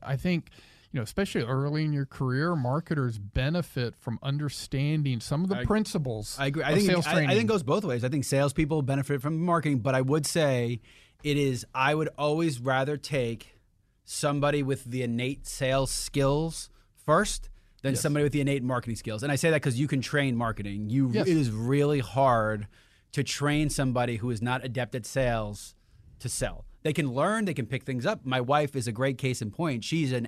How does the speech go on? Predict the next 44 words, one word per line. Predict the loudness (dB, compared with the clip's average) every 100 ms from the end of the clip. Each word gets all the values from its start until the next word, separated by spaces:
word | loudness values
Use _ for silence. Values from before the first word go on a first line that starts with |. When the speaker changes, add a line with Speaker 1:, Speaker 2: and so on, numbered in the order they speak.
| -4
Speaker 2:
a-, | -4 -2
academic. | -2 -2 -4 -6 -18 _ _ -20
She's | -2 0 0
been | -4 -4 -2
offered | 2 2 2
to | 2
do | 4 4
a |
Speaker 1:
Okay. | 4 4
Speaker 2:
doctorate | 4 4 0
at | 0
Hopkins. | 2 2 2 0 0
She's | 0 2
an | 0
academic, | 0 0 0 0 0
but | 4
I've | 4 4
just | 0 -2 -4 -8
watched | -2 2 2 0
her | -6
change, | -4 -2 -2 -2 -2
and | -4 -4 -8 -14 -20 -12
man, | -4 -2 -2
she | -2 0
has | 0
become | 0 0 0
a | 0
B | 0 0
S | 0 0 0
er, | 2 2
and | 0 -2 -2
she | -2
has | -2
picked | -2 -4 0
up | -2 -2
the | -4
right | 0 -2 -2
skills | -4 -2 0 0
to | -2
help | -2 -2 -2
her | -2
in | -2 -2
her | -4
career | -2 0 0 0 -2